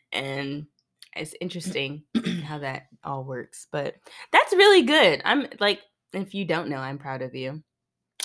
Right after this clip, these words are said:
Speaker 1: For some reason, I like to tell her that she likes to be in school when I am.
Speaker 2: <laughs>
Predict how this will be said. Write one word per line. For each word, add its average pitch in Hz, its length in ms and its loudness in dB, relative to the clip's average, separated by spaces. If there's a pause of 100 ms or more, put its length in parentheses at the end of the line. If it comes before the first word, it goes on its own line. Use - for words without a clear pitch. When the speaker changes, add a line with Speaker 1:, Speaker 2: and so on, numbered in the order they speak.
(180)
Speaker 1:
For 202 100 4
some 208 260 2
reason, 196 280 2
I 165 100 2
like 165 200 0
to 165 80 -6
tell 165 220 -2
her 151 140 -6
that 131 160 -6
she 165 180 -6
likes 160 260 -6
to 160 80 -10
be 147 120 -6
in 139 100 -8
school 143 280 -6
when 131 140 -8
I 135 160 -6
am. 139 320 -10 (140)
Speaker 2:
<laughs> 202 100 -2